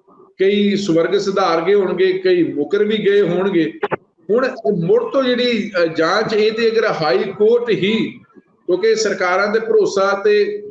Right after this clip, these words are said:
ਅਕਾਲੀ ਦਲ ਤੇ ਕਹੂਗਾ ਕਿ ਅਸੀਂ ਇਹ ਮੌਜੂਦਾ ਸਰਕਾਰ ਤੇ ਭਰੋਸਾ ਨਹੀਂ ਕਰਦੇ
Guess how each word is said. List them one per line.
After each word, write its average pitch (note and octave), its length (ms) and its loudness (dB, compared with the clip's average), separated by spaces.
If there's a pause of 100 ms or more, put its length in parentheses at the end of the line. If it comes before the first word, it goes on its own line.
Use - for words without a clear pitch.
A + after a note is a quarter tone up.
(160)
ਅਕਾਲੀ G3 560 -4
ਦਲ G#3+ 80 2
ਤੇ G#3+ 160 0
ਕਹੂਗਾ G#3+ 380 0
ਕਿ G#3 180 0
ਅਸੀਂ G3+ 420 -2 (420)
ਇਹ F#3+ 100 2
ਮੌਜੂਦਾ F#3 460 0
ਸਰਕਾਰ F#3+ 460 -2
ਤੇ G3+ 100 -2
ਭਰੋਸਾ F#3+ 380 0
ਨਹੀਂ D#3+ 140 -2
ਕਰਦੇ B2+ 360 -2